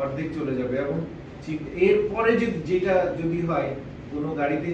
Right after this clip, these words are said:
ছিনতাই, সেক্ষেত্রে আমরা এগুলো, আহ, কিভাবে নিরসন করা যায়, সেটার ওয়ে খুঁজবো, উপায় খুঁজবো। যাত্রী সাধারণ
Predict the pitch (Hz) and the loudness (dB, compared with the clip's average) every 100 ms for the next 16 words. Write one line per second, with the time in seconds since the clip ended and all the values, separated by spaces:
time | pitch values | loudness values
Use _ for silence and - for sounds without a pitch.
0 | 170 175 165 139 - - - - - - | -4 -6 -4 -4 -4 -4 -8 -14 -14 -14
1 | - - - - - 143 143 151 - 208 | -14 -14 -14 -14 -12 -6 -4 -4 -6 -2
2 | 208 - 143 147 147 131 139 143 139 - | 0 0 0 -2 -2 0 -2 -2 -2 -2
3 | - - - - 110 107 - 135 147 156 | -4 -8 -12 -10 -6 -6 -6 -6 -2 -2
4 | 147 151 156 170 170 175 175 190 226 - | -2 -2 -4 -4 -4 0 2 2 0 0
5 | 151 151 143 143 147 139 139 139 143 127 | -4 -6 -4 -4 -6 -4 0 0 0 -4
6 | - - - - - - - 165 165 156 | -6 -8 -10 -12 -14 -14 -10 -6 -2 -2
7 | - - - 113 - - - - - - | -2 -4 -6 -8 -10 -10 -12 -12 -12 -12
8 | - - - - - - - - - - | -12 -14 -14 -14 -14 -12 -12 -14 -14 -16
9 | - - 311 - - 202 226 208 220 | -12 -2 0 0 -2 -4 -2 0 2